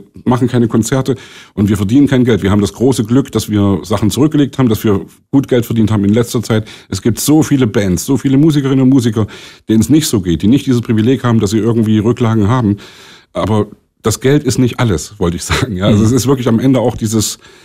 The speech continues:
Speaker 1: das Gefühl, dieses, dieses, du brauchst, du brauchst die Bühne, du brauchst den Applaus. Applaus ist das Brot des Künstlers, das ist auch so ein Spruch, wo ich immer gedacht habe, „Was ist denn das für ein komischer
Speaker 2: Es stimmt
Speaker 1: Spruch?“
Speaker 2: aber.
Speaker 1: Es stimmt total.
Speaker 2: Absolut.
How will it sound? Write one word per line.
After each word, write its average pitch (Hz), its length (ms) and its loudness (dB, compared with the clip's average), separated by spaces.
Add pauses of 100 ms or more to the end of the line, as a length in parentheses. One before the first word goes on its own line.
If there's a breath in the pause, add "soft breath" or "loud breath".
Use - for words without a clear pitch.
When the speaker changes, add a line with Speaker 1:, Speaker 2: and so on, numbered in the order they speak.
(260 loud breath)
Speaker 1:
das 104 160 -4
Gefühl, 123 460 0
dieses, 95 380 -4
dieses, 104 280 -4
du 107 100 -2
brauchst, 123 680 -4 (600)
du 120 100 -2
brauchst 147 520 -4
die 123 60 -2
Bühne, 120 300 2
du 87 100 -6
brauchst 113 400 -4
den 120 220 2
Applaus. 113 480 -2
Applaus 107 480 -2
ist 110 120 -10
das 92 120 -4
Brot 95 240 0
des 98 100 -10
Künstlers, 113 360 -2
das 78 100 -6
ist 87 60 -14
auch 92 40 -12
so - 100 -8
ein 92 60 2
Spruch, 107 240 -4
wo 95 60 -8
ich 85 80 -8
immer 92 80 -2
gedacht 82 180 -6
habe, 76 140 -12
„Was 76 80 -14
ist 76 80 -18
denn 78 80 -14
das 104 140 -8
für 104 100 -2
ein 87 40 -2
komischer 82 280 -2
Speaker 2:
Es 76 100 -6
stimmt 135 220 -2
Speaker 1:
Spruch?“ 135 100 -6
Speaker 2:
aber. - 200 -6 (260)
Speaker 1:
Es 120 100 -8
stimmt 135 260 -4
total. - 280 -4
Speaker 2:
Absolut. 104 460 -4